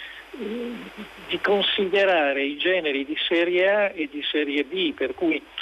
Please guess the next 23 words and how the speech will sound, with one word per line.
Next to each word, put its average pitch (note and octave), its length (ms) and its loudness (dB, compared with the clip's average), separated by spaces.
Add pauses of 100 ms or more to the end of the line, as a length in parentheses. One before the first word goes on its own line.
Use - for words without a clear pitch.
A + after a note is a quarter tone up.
ad D3+ 180 -2
esempio D#3+ 680 0
uno E3+ 180 0
scrittore E3 540 0
come D3+ 200 0
Salgari, D#3 600 2
che B2+ 160 0
è - 100 -6
stato D3 380 0
un, C3+ 60 -10 (1000)
uno D3+ 120 0
scrittore D3+ 540 2
enorme, F#3+ 540 0 (380)
viene F#3 320 2 (260)
considerato F#3 920 2
come E3 460 0
un, D#3 520 -8
invece D#3 440 0 (280)
letteratura E3+ 760 2
per D3 160 2
ragazzi. C3+ 640 0 (220)
Quindi D3+ 360 -4 (140)
ecco, - 300 0